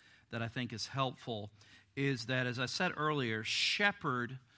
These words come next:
was a very familiar picture, uh, to Jesus' audience. That was certainly a very familiar, uh, concept, uh, that Jesus was giving. And there's two kinds of,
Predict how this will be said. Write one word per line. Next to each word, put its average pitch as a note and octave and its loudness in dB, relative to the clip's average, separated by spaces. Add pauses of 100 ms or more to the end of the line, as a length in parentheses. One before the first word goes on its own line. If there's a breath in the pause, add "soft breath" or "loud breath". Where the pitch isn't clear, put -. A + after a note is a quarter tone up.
(300 soft breath)
was C3+ 2
a C#3 0
very F3 4
familiar C#3 0 (540 soft breath)
picture, A#2 -2 (400 soft breath)
uh, B2+ 2
to C#3 0
Jesus' C3 0
audience. A2+ 2
That C#3 2
was C#3+ -2
certainly D3 2
a C3 2
very C3+ 2
familiar, B2+ 0
uh, A2+ -2
concept, C#3 0 (380 loud breath)
uh, A2+ 2 (240)
that B2 -2
Jesus C3 0
was A2 -4
giving. A#2 0
And B2+ 0
there's C#3+ 0
two B3+ -2
kinds F3+ 0
of, C#3 2